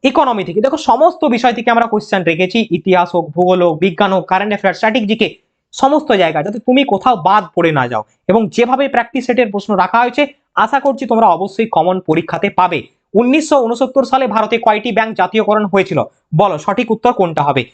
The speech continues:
বারো, ঊনত্রিশ, চোদ্দ, ছয়। সঠিক উত্তরটা হয়ে যাবে চোদ্দটি ব্যাংক ন্যাশনালাইজেশন করা হয়েছিল নাইনটিন সিক্সটি নাইনে। এখানে আর একটি প্রশ্ন হয় তোমরা দেখবে যে আরবিআই বা রিজার্ভ ব্যাংক অফ ইন্ডিয়া কবে জাতীয়করণ করা হয়?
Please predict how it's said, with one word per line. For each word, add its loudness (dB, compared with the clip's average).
বারো, 4
ঊনত্রিশ, -2
চোদ্দ, 2
ছয়। -2
সঠিক 0
উত্তরটা 0
হয়ে 2
যাবে 0
চোদ্দটি 0
ব্যাংক 2
ন্যাশনালাইজেশন -2
করা 4
হয়েছিল 0
নাইনটিন 0
সিক্সটি -2
নাইনে। -2
এখানে 2
আর 2
একটি -4
প্রশ্ন 0
হয় 2
তোমরা -2
দেখবে 0
যে 4
আরবিআই 0
বা 2
রিজার্ভ 0
ব্যাংক 0
অফ 2
ইন্ডিয়া 2
কবে 0
জাতীয়করণ 0
করা 2
হয়? -2